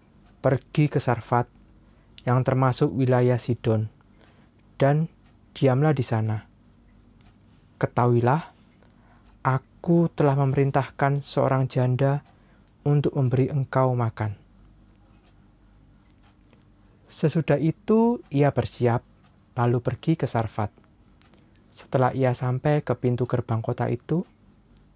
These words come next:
tampaklah di sana seorang janda sedang mengumpulkan kayu api. Ia berseru kepada perempuan itu, katanya, "Cobalah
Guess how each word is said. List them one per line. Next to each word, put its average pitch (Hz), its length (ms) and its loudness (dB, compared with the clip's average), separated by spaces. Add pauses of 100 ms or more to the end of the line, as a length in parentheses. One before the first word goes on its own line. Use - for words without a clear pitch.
(140)
tampaklah 123 480 0
di 127 160 -4
sana 131 320 -2
seorang 120 320 -2
janda 117 560 -2 (480)
sedang 139 400 0
mengumpulkan 127 560 -2
kayu 120 320 0
api. 120 400 -8 (1000)
Ia 127 160 2
berseru 135 480 0
kepada 123 320 -2
perempuan 120 640 -2
itu, 135 320 -6
katanya, 117 480 -6 (3000)
"Cobalah 214 400 4